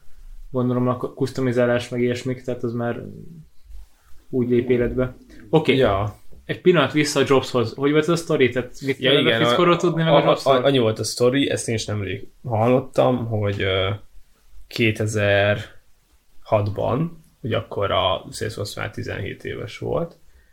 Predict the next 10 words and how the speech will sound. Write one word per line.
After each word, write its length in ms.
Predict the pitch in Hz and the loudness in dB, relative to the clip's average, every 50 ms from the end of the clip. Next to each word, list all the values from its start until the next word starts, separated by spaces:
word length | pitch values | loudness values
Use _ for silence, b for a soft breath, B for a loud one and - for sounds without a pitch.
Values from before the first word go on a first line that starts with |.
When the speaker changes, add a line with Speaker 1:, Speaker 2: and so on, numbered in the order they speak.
| _ _ _ _ _ - _ _ _ - - - - - - - - 101 | _ _ _ _ _ -20 _ _ _ -20 -20 -20 -20 -20 -16 -14 -12 -8
Speaker 2:
Hülyeséget 420 | 110 107 107 104 - - - - | -4 -4 -4 -4 -4 -6 -2 2
Speaker 1:
Hét 160 | 135 135 - | 2 2 4
Speaker 2:
mondok, 180 | - 143 139 151 | 4 2 2 2
Speaker 1:
éves? 120 | 160 117 | 0 0
Speaker 2:
mert 100 | 104 101 101 | -2 -2 -2
hét 180 | 101 104 104 | -2 -4 -2
éves 320 | - 120 123 131 123 - - | 0 0 0 0 0 0 -2
volt, 260 | 156 151 143 - - | -2 -2 -2 -4 -4
igen. 320 | - 107 127 147 160 160 - B B B B B B B _ - - - | -2 2 2 2 2 0 -4 B B B B B B B _ -20 -20 -10
Ö, 100 | _ 117 | _ -2